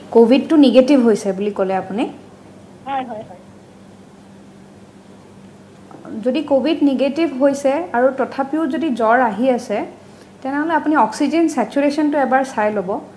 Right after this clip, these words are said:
Speaker 1: আৰু ওচৰৰ COVID care চেণ্টাৰত গৈ পেলাই ডাক্তৰৰ লগত পৰামৰ্শ কৰিব লাগিব। কাৰণ কিয়, কোভিডত কেতিয়াবা negative হৈ যোৱাৰ পিছতো আমাৰ যিটো, আহ, চাইটকিন storm বুলি কয়,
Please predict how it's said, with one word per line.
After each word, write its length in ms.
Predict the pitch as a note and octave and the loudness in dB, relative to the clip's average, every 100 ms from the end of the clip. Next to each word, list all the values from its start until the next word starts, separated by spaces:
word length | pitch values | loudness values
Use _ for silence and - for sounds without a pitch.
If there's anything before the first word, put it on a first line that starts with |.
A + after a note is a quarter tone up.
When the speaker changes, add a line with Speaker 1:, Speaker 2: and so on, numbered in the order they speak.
| - - - - | -20 -20 -20 -8
Speaker 1:
আৰু 400 | A3+ B3 D4 D#4+ - | -4 -2 -2 -4 -6
ওচৰৰ 480 | A#3+ - D4 D#4+ E4+ | -8 -4 0 4 4
COVID 440 | E4+ B3+ C4 D4+ - | 4 4 4 -2 0
care 220 | D4+ D#4 | 0 0
চেণ্টাৰত 520 | C#4+ B3+ C4 C4+ C4 A#3+ | -2 -2 0 0 0 2
গৈ 160 | B3+ | 0
পেলাই 200 | B3+ F4 | 0 -2
ডাক্তৰৰ 500 | C#4 A3 - B3+ B3+ | -2 -4 -2 0 2
লগত 220 | B3+ C4+ D4 | 2 0 -2
পৰামৰ্শ 500 | A3 G#3+ A#3+ B3 B3+ C4 | 0 2 0 -2 -2 -2
কৰিব 280 | A#3 G3+ F#3+ | 0 0 -2
লাগিব। 360 | F3+ E3+ F3 F3+ | -4 -4 -6 -8
কাৰণ 280 | A3 A3+ B3+ | -6 -4 -4
কিয়, 160 | C4+ D4+ | -4 -4
কোভিডত 540 | B3+ G#3+ B3+ C#4 D#4 - | -2 -2 0 0 -2 -4
কেতিয়াবা 340 | A#3+ A#3+ B3+ | -8 -6 -2
negative 580 | C#4 A3+ G#3 B3+ D4 B3 | -2 0 0 0 -2 2
হৈ 140 | C4 B3+ | 2 2
যোৱাৰ 260 | C4 C#4 C#4 | 2 0 -2
পিছতো 540 | A3 B3+ B3+ G#3+ G#3 - - - - - - - - | -4 -2 -2 -4 -6 -8 -20 -20 -20 -20 -20 -20 -6
আমাৰ 360 | G#3 A3+ B3+ A#3+ | -2 0 2 0
যিটো, 480 | B3+ D4 D#4 D#4 - | -2 -2 -2 -4 -6
আহ, 200 | G#3+ G#3 | -6 -6
চাইটকিন 680 | - G#3+ A3 C#4+ D4 E4 E4+ | 0 0 0 -2 2 2 0
storm 500 | - B3 A#3 C4 C4+ | 0 2 2 2 0
বুলি 180 | C4+ C#4 | -2 -2
কয়, 180 | G3 | -4